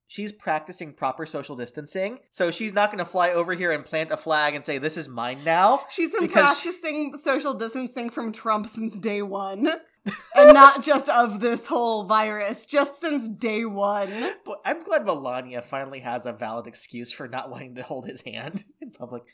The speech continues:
Speaker 1: It's like, "No, it's not because I hate you. It's because I'm social distancing, you worm."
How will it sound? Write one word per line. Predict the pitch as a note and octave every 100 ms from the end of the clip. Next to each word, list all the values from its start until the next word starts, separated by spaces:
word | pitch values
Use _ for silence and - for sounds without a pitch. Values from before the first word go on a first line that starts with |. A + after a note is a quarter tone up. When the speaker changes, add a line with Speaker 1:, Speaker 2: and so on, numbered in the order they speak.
| _ -
Speaker 1:
It's |
like, | G3+ G3+
"No, | C#4 B3 D#3+ - _
it's | F#3 -
not | B3+
because | A#3 A3 G3+
I |
hate | E3+ F3+ F3+
you. | B2+ B2
It's | D3+
because | A3+ A3 G#3+
I'm | F#3+
social | - G3+ G#3
distancing, | E3+ G3+ G3 E3 D#3+ A2 - _ _ _
you | D3
worm." | C3+ D3+ C#3+ D#3